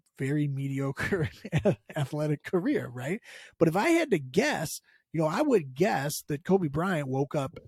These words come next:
every morning with the attitude of, "Yes, I get the opportunity to practice today. I get to compete against Shaquille O'Neal. He's one of the <laughs> best. I get to learn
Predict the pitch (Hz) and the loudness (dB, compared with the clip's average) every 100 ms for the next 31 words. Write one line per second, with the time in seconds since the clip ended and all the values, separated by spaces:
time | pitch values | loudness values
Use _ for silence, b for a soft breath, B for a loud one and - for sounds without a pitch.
0 | - _ 160 214 202 165 185 240 151 135 | -20 _ -4 -2 2 4 4 4 0 -4
1 | 131 139 _ _ - 160 165 - 151 160 | -6 -8 _ _ -8 0 0 2 0 2
2 | 185 151 143 139 127 110 120 202 214 - | 2 2 0 0 -2 -6 2 4 4 -4
3 | - B B B 175 185 214 175 170 151 | -14 B B B 2 4 4 4 4 2
4 | - 220 151 131 127 - - - 196 240 | 0 2 2 -2 -6 -6 -10 -2 0 0
5 | - 135 - 131 165 B B B 175 202 | -2 -8 -6 -10 -10 B B B 2 2
6 | - 127 135 120 220 214 - 139 139 - | 0 -6 -6 0 2 2 -2 -6 -6 -8
7 | - 156 123 117 131 254 214 202 - 151 | -8 -6 -6 -6 -2 0 0 -2 -4 -6
8 | 143 135 127 117 - - 214 - B B | -4 -4 -6 -4 -2 0 -2 -4 B B
9 | B B 156 170 - 131 131 180 214 214 | B B -2 -2 -2 -4 2 4 4 2
10 | 214 214 | 0 -2